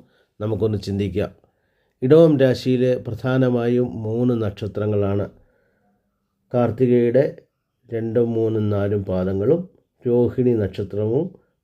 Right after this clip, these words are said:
മകയിരത്തിൻ്റെ ആദ്യത്തെ ഒന്നും രണ്ടും പാദങ്ങളുമാണ് ഇടവം രാശിയിലെ നക്ഷത്രങ്ങൾ. ഈ മൂന്ന് നക്ഷത്രങ്ങൾക്കും,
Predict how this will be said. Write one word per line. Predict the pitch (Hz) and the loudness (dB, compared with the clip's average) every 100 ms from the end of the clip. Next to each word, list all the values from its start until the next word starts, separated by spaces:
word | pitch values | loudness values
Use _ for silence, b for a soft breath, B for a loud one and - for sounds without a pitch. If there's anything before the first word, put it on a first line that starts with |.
| - | -6
മകയിരത്തിൻ്റെ | 110 113 123 120 113 123 120 139 185 - _ _ _ | -2 2 2 2 0 -2 -2 -2 -4 -6 _ _ _
ആദ്യത്തെ | 104 113 113 117 131 135 | -6 -4 -4 -2 2 4
ഒന്നും | 113 110 117 107 | 4 0 0 0
രണ്ടും | 107 110 92 | -2 -2 -4
പാദങ്ങളുമാണ് | 92 95 101 101 95 92 110 185 - _ _ _ _ _ _ 113 | -4 -2 -2 -2 -2 -2 -2 -4 -8 _ _ _ _ _ _ -6
ഇടവം | 110 120 123 107 | 0 2 2 0
രാശിയിലെ | 95 - 104 98 151 185 - - | -2 -4 -4 -2 -2 -4 -14 -14
നക്ഷത്രങ്ങൾ. | 95 - 92 95 95 98 - _ _ _ _ _ _ _ _ _ _ | -10 -8 -6 -2 -2 -4 -8 _ _ _ _ _ _ _ _ _ _
ഈ | 147 170 | 6 6
മൂന്ന് | 156 139 156 156 | 8 6 6 4
നക്ഷത്രങ്ങൾക്കും, | 120 - 110 113 107 104 101 156 | 2 0 -6 -4 -2 -2 -2 -6